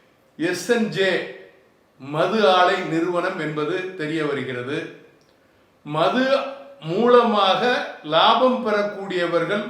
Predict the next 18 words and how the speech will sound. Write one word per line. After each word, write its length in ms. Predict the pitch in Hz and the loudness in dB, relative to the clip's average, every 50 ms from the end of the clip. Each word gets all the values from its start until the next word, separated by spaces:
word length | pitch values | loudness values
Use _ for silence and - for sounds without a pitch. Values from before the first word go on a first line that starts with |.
| - 156 151 | -6 -4 -2
மதுவை 380 | 165 190 202 202 190 190 202 220 202 160 | -2 -2 -2 -2 -2 -2 -2 -2 -2 -4
நிறுத்துவார்களா? 840 | 160 185 202 202 - 185 170 165 160 156 143 143 143 147 156 165 - - - - - - - - - _ _ _ _ _ _ _ _ _ _ _ _ _ _ _ 165 | -4 -4 -4 -6 -4 2 4 4 4 4 2 0 0 2 4 4 2 2 -2 -8 -12 -16 -20 -20 -20 _ _ _ _ _ _ _ _ _ _ _ _ _ _ _ 0
தமிழகத்தில் 680 | 165 175 220 233 226 220 220 202 202 - 202 220 240 - - - - - - - 143 143 | 2 2 2 2 2 2 2 0 -2 -2 -2 -4 -4 -4 -8 -12 -18 -20 -20 -12 -6 -2
மது 240 | 156 170 170 226 233 226 226 - | -2 -2 0 -2 -4 -6 -6 -8
குடிப்பழக்கம் 720 | 180 196 - 214 - - 190 180 175 175 - 180 208 220 180 165 | -8 -6 -6 -6 -4 -2 -2 0 0 -2 -2 -2 -4 -4 -4 -4
நிறுத்தப்படுமா 680 | 170 196 - - 196 175 - 170 156 156 156 160 180 180 170 156 | -4 -6 -2 -2 -2 0 0 -2 -4 -4 -4 -4 -6 -4 -4 -6
என்று 180 | 151 151 147 139 143 143 | -6 -6 -8 -8 -8 -8
சொன்னால், 360 | 143 143 151 165 175 - - - - - - - - - _ _ _ _ _ _ - - | -6 -2 0 2 2 2 0 -2 -8 -14 -18 -20 -20 -20 _ _ _ _ _ _ -2 0
கண்டிப்பாக 760 | 175 190 220 226 220 233 254 254 - - 226 220 214 208 202 233 247 214 180 | 2 2 2 2 2 0 0 -2 -2 2 4 4 4 4 4 2 0 -2 -4
நிறுத்தப்பட 540 | 175 - - - 226 220 214 208 196 180 175 175 170 | -4 -6 -4 -4 -2 -2 -2 -2 -2 -2 -2 -2 -4
முடியாது 500 | 170 175 202 208 208 208 202 196 196 214 220 190 | -6 -6 -2 2 4 6 6 6 4 2 -2 -4
என்பதுதான் 540 | 175 175 175 170 165 165 160 165 180 214 - - 170 | -4 -4 -4 -4 -4 -2 0 0 0 -2 -2 -2 -2
அதனுடைய 420 | 165 165 165 165 165 156 151 151 143 131 123 107 - - - - - - _ - 143 | -2 -2 -2 -2 -4 -4 -2 -2 -2 -2 -2 -2 -6 -8 -14 -20 -20 -20 _ -8 0
வரலாற்றுகளை 840 | 147 160 170 220 240 240 247 226 214 - - 196 175 190 185 170 165 160 - | 2 2 4 6 6 6 6 6 4 2 0 -2 0 0 0 0 0 -2 0
பார்க்கின்ற 420 | 156 165 170 - - 190 175 165 160 151 147 | 0 2 2 0 -2 -8 -8 -8 -8 -6 -6
பொழுது 200 | 147 - 156 190 208 180 | -6 -6 -6 -6 -6 -4
நமக்கு 280 | 156 156 156 151 156 143 - 151 | -4 -4 -6 -6 -8 -10 -8 -6
தெளிவாக 380 | 151 156 165 160 156 156 151 | -6 -6 -4 -2 -2 -2 -2